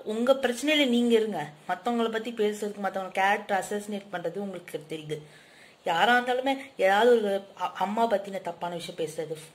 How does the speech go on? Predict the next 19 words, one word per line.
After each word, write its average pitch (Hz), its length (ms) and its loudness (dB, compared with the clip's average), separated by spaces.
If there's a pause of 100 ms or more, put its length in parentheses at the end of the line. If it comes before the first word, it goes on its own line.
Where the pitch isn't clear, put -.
ஏதாவது 190 280 2
தப்பா, 220 360 -2 (320)
இப்போ 214 200 -2
ஒரு 208 320 2
video 269 280 2
பாத்தீங்கன்னு 220 380 -2
வச்சுக்கோங்க, 175 300 -8 (280)
அவங்க 208 260 2
உங்களுக்கு 233 540 0
ஏத்த 233 220 -2
மாதிரி 240 220 0
அவங்க 202 240 -6
பேசல, 196 300 -8
வேற 180 260 -2
மாதிரி 214 240 -2
பேசுறாங்கன்னா 165 480 -8
கீழே 240 220 2
கமெண்ட்ல 208 460 -2
வந்து 196 320 -6